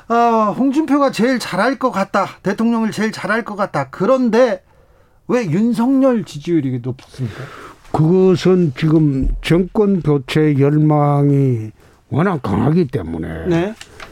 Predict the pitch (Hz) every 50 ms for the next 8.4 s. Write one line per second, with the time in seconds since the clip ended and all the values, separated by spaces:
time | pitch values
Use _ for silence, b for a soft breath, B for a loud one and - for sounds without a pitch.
0 | B B B B - - 139 110 131 156 175 151 127 143 180 208 226 220 196 214
1 | 220 226 214 208 202 196 185 170 160 143 123 110 - B B B B B B -
2 | 135 135 160 160 - 139 131 139 131 - 143 156 151 139 - - - 135 131 135
3 | 131 139 135 131 127 131 131 131 131 143 143 131 117 - - - - 180 175 214
4 | 208 202 180 160 139 135 156 170 185 170 - 185 190 190 185 170 156 139 127 -
5 | 135 135 131 127 131 127 127 127 127 120 117 - - B B B B B B -
6 | 135 127 117 - 117 117 117 123 151 175 196 202 196 190 160 139 110 104 98 113
7 | 131 175 175 165 147 127 135 131 127 123 110 - 123 117 113 113 117 113 107 107
8 | 107 101 101 107 123 147 147 123